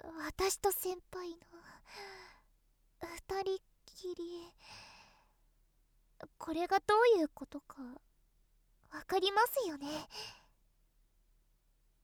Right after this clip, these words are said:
私たち、付き合い始めてもう一ヶ月じゃないですか。もうそろそろ、そういうことしても、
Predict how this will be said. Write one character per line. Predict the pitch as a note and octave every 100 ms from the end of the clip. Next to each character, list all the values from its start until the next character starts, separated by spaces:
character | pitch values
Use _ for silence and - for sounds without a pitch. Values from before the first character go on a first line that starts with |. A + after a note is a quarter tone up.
| _ _ _ _ _ _ -
私 | F#4+ A4+ C#5 D5
た | C#5+
ち、 | - G4 - - - _ _ _ - -
付 | - -
き | G#4+
合 | A4
い | A4+
始 | A#4 A#4
め | A4
て | - D4
も | D#4+ E4+ C#4+
う | - _ _ -
一 | F4 - -
ヶ | B4 C#5 -
月 | F#4
じ | D4+
ゃ |
な | C#4 C#4
い | D4
で | C#4+
す | - -
か。 | - - - - - - - _ _ _ _ _ _ _ -
も | D#4+ E4+ F#4
う | G4
そ | -
ろ | A4+ A4+
そ | -
ろ、 | D4
そ |
う |
い | C#4
う | - - - _ _ - - B4 A#4 B4+ C#5
こ | C#5+ C#5
と | C#5+
し | -
て | A4
も、 | E4+